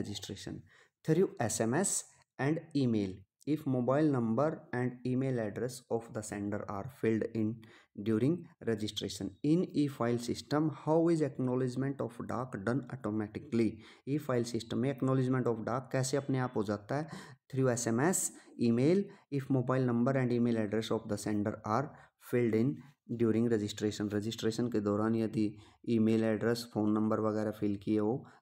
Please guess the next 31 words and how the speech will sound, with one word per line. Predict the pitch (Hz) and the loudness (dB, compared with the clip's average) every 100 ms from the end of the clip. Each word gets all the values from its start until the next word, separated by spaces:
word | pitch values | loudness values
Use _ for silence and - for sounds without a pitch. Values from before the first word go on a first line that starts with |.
| _ | _
तो | 110 | -2
वो | 113 127 | -2 -4
अपने | 123 113 113 | -2 0 2
आप | 113 - | 0 -4
हो | |
जाता | 92 - - - | -8 -10 -8 -8
है | 101 | -8
ये | 95 | -10
कार्य। | - - 87 - _ _ _ _ _ _ _ _ _ _ _ _ _ _ _ _ _ - - - _ 135 | -12 -12 -14 -16 _ _ _ _ _ _ _ _ _ _ _ _ _ _ _ _ _ -20 -20 -20 _ -2
Why | 131 147 208 202 | 2 2 0 -2
should | 202 190 - | -2 -2 2
communication | 160 160 160 160 170 165 | 4 4 2 0 0 0
through | 147 147 | 2 4
emails | 139 139 147 143 120 | 4 4 2 0 -2
be | 143 - 131 | -2 0 0
encouraged? | 135 135 139 160 160 202 - - - | 2 2 2 2 0 -4 -6 -16 -4
ईमेल्स | 143 147 165 160 | 0 2 2 2
के | 170 | 0
माध्यम | 160 151 131 143 | 2 2 0 0
से | 156 | -2
कम्युनिकेशन | 151 156 156 151 156 | -2 0 0 -2 -2
को | 156 151 | -2 -2
एनकरेज | 147 147 151 151 | -2 0 -2 0
क्यों | 151 139 147 | -4 -2 -2
किया | 143 | 0
जाना | 147 151 | 0 0
चाहिए? | 156 156 135 151 175 - - - - - _ _ _ - | 0 -4 -2 0 0 -2 -10 -20 -20 -20 _ _ _ -2
To | 185 180 | -2 2
facilitate | 147 - 147 147 147 156 160 - 165 | 0 2 2 0 2 0 0 -2 2
quicker | 160 165 160 139 | 2 2 2 2
dispatch, | 131 - 143 175 - | 0 0 0 0 -4